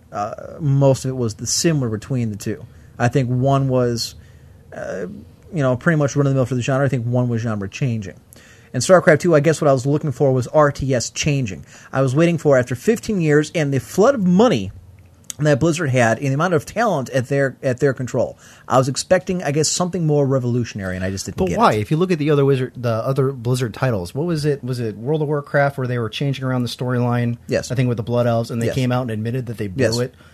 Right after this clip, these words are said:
Speaker 2: I mean, why do, why does anybody expect them to be even semi-competent? It's obvious they're gravy trainers that are looking to make a buck.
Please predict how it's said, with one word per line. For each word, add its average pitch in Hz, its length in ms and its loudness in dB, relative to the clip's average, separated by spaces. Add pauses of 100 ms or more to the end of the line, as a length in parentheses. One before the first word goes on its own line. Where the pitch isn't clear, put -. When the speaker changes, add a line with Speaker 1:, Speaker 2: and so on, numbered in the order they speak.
Speaker 2:
I 160 40 0
mean, 156 140 6
why 156 140 4
do, 180 100 0
why 143 120 2
does 156 140 2
anybody 151 240 2
expect 139 320 -2
them 131 120 -2
to 120 60 -4
be 123 80 -4
even 117 160 -2
semi-competent? 110 840 -6
It's 104 140 -8
obvious 135 280 0
they're 123 100 -4
gravy 117 320 -2
trainers 107 360 -6
that 107 80 -6
are 107 60 -6
looking 104 200 -8
to 101 60 -4
make 101 140 -6
a 101 40 -8
buck. - 320 -6